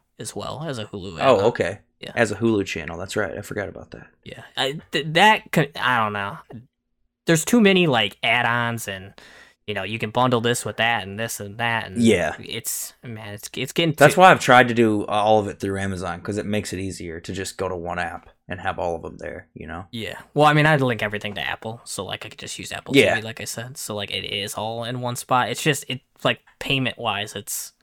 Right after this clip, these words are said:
Speaker 1: confusing. <laughs> 'Cause, like,
Speaker 2: Yeah,
Speaker 1: you're
Speaker 2: it
Speaker 1: paying
Speaker 2: is,
Speaker 1: for
Speaker 2: for
Speaker 1: this
Speaker 2: sure.
Speaker 1: and this and this, but you're paying for this through this. And <laughs> if I wanna
Speaker 2: And
Speaker 1: can-
Speaker 2: I'll tell you what, there's not a single streaming service that doesn't make it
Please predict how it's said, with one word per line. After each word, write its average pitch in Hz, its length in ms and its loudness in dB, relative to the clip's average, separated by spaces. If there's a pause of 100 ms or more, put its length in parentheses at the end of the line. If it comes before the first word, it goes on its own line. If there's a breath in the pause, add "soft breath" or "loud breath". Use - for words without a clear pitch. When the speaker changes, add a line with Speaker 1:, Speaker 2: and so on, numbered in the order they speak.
(100)
Speaker 1:
confusing. 110 520 -8
<laughs> - 760 -4
'Cause, 117 240 -8
like, 131 80 6
Speaker 2:
Yeah, 117 80 8
Speaker 1:
you're 107 60 6
Speaker 2:
it 98 60 0
Speaker 1:
paying 113 120 0
Speaker 2:
is, 107 100 -4
Speaker 1:
for 110 100 -6
Speaker 2:
for 117 80 -6
Speaker 1:
this 98 100 0
Speaker 2:
sure. - 160 -4
Speaker 1:
and 107 100 -6
this 110 160 -12
and 107 140 -10
this, - 320 -12
but 107 120 -6
you're 107 100 -10
paying 113 240 -8
for 113 160 -8
this 120 180 -4
through 107 180 -12
this. 117 340 -8
And - 260 -16
<laughs> - 80 -6
if 160 80 4 (840 loud breath)
I 131 80 6
wanna 143 140 8
Speaker 2:
And 139 60 2
Speaker 1:
can- 190 200 8
Speaker 2:
I'll 262 120 6
tell 226 200 6
you 143 120 6
what, 110 380 4 (340)
there's 185 280 6
not 170 200 6
a 123 60 4
single 143 400 4
streaming 120 440 0
service 92 460 -4
that 92 180 -6
doesn't 123 300 4
make 113 300 2
it 95 260 -2